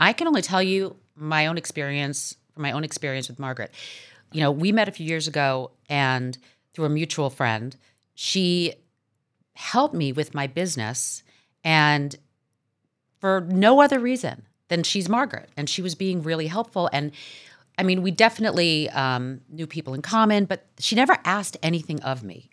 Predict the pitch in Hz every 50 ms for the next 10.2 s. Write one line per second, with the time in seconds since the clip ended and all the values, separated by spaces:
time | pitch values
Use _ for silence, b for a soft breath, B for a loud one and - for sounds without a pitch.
0 | _ - 147 143 139 - - - - 190 196 202 214 - 160 165 156 165 156 156
1 | 151 131 107 - 143 139 127 - - 104 - - - - - - - B B B
2 | B B B B B 170 165 175 196 202 170 185 196 - 175 151 175 170 160 -
3 | 185 160 147 160 156 - - - 113 98 - - 95 104 104 - 139 175 202 -
4 | 220 202 196 - 175 - - 180 170 165 135 156 160 156 143 127 143 135 123 -
5 | 101 - - - - - - B B B B - 165 180 - - 185 196 - -
6 | - 233 196 214 185 - - b b b b b b b b _ _ _ _ _
7 | _ - - - - 220 185 185 170 208 226 240 196 - - 135 139 139 151 135
8 | 113 - - - 117 - - 107 107 117 - - 127 143 131 - 180 160 175 160
9 | 131 123 139 147 156 156 143 - 135 123 123 123 117 113 - - - 131 117 113
10 | 110 98 - -